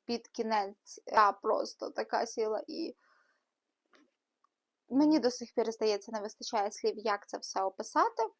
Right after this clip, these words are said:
тому що події були надзвичайно тяжкі та жахливі. Я навіть не побоюсь цього слова. Ну і давайте нарешті з вами поговоримо про фінал, але я не знаю, чи мені вистачить слів,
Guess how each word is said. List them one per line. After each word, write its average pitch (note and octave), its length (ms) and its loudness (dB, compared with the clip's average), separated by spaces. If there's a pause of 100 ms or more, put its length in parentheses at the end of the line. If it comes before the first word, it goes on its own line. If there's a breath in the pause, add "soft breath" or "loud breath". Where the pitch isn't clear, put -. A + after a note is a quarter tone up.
(120)
тому B3+ 280 -2
що A#3+ 680 4 (120)
події B3 680 -2
були A3+ 640 0 (840)
надзвичайно A3 1040 0 (120)
тяжкі D#4 640 -4
та A3+ 540 4
жахливі. - 880 -6 (180)
Я A#3 260 -2
навіть G#3+ 340 -6
не G#3+ 80 -10
побоюсь - 400 -8
цього - 160 -16
слова. - 320 -10 (600 loud breath)
Ну D4 240 6
і C5 80 6
давайте E4+ 400 12
нарешті B3+ 400 6
з A3 60 -4
вами A#3+ 240 10
поговоримо A#3 600 6
про A#3 120 2
фінал, F#4 520 6
але D4+ 220 12 (120)
я F#4+ 80 8
не A#4 260 6
знаю, C#4 240 10
чи C4+ 140 -6
мені C#4 180 2
вистачить C4+ 520 -2
слів, A#4+ 520 8